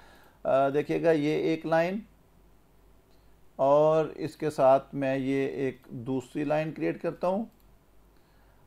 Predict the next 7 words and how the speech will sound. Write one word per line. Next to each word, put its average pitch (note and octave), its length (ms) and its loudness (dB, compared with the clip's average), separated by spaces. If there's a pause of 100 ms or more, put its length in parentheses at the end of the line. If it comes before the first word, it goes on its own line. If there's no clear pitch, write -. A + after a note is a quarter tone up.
(200)
अब D#3+ 280 2
इन F#3 200 -4
दो F3 240 6
लाइनों D3+ 460 0
के E3+ 280 -4
स-, - 380 -16
जो C3+ 360 -4